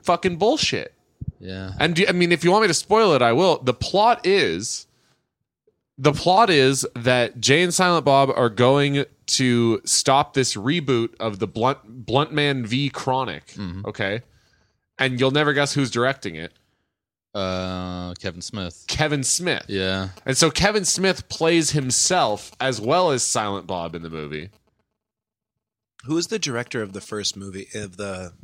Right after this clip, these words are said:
Speaker 3: the other one? Who is the director?
Speaker 2: It's Chris
Speaker 1: It,
Speaker 2: Rock
Speaker 1: it
Speaker 2: playing Spike Lee.
Speaker 1: No, it was, no, 'cause that's in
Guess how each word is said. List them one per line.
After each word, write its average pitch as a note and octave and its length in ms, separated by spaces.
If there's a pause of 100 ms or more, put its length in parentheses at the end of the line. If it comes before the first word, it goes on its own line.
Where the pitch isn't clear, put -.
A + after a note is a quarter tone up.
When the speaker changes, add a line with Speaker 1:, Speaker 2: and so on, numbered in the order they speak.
(120)
Speaker 3:
the G2 80
other F#2+ 180
one? E2+ 200
Who G#2+ 100
is A2+ 100
the A#2+ 100
director? F2+ 480 (500)
Speaker 2:
It's - 300
Chris - 320
Speaker 1:
It, G#2 60
Speaker 2:
Rock G#2+ 240
Speaker 1:
it A2+ 60
Speaker 2:
playing G#2+ 240
Spike G2+ 320
Lee. F#2+ 340 (720)
Speaker 1:
No, C#3 400
it C3 120
was, C#3 440
no, D3 140
'cause C3 160
that's D3+ 260
in G2+ 400